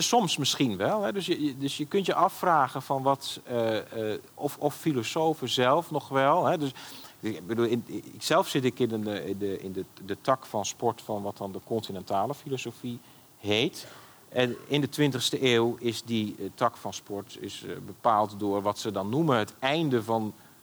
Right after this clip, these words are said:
de metafysica. Maar dat is precies, als je uit gaat leggen wat dat precies betekent, dat is precies het einde van zo'n redenproject dat, eh, dat Husserl,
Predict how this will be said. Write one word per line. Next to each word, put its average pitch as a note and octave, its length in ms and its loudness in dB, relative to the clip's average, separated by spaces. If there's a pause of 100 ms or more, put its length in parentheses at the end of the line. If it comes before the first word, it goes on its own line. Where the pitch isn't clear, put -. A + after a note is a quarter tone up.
de A2 80 -2
metafysica. A2+ 800 0
Maar A#2+ 140 0
dat - 200 2
is A3+ 220 2
precies, C#3 480 -4
als A#2 120 -4
je G#2 80 -8
uit C3+ 240 2
gaat A#2 160 -2
leggen A#2 240 0
wat G#2 160 -4
dat G#2 160 -8
precies G#2 300 -10
betekent, C#3+ 380 -6
dat B2 140 -6
is F#3 240 -2
precies C3+ 360 -10
het A2+ 180 -10
einde C3+ 420 0
van C#3+ 280 2 (260)
zo'n C#3 240 0
redenproject C3 1500 2
dat, A2+ 360 -6
eh, G#2+ 80 -6
dat G#2 200 -6
Husserl, G#2 480 -6